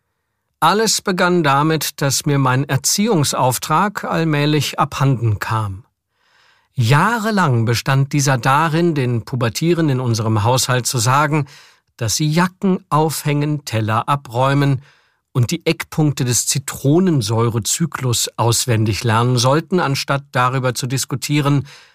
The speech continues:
warum sie jede einzelne dieser Tätigkeiten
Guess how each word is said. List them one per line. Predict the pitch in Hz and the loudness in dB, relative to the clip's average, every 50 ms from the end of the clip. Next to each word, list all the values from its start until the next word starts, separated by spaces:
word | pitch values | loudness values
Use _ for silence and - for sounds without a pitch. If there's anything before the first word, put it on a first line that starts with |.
| _ _ _ | _ _ _
warum | - 104 98 113 117 117 113 101 101 95 90 107 135 170 208 202 190 160 127 110 110 | -4 0 2 2 2 2 2 0 -4 -6 -2 2 2 4 4 4 4 4 2 2 0
sie | 98 107 120 120 | 0 -2 -2 -2
jede | 117 110 101 120 135 147 147 147 139 - | -4 -4 -2 -2 0 0 0 -2 -2 -2
einzelne | 120 117 117 123 - - 127 120 123 123 117 | -2 -2 -2 -2 -2 -2 -2 -2 0 -2 -2
dieser | 120 123 113 120 101 | -2 -2 -2 -2 -4
Tätigkeiten | - - 113 113 - 120 107 - - - 117 120 110 - - 139 139 | -2 -2 -2 -2 -2 -4 -8 -8 -6 -4 -2 -2 -2 -2 -2 -2 -2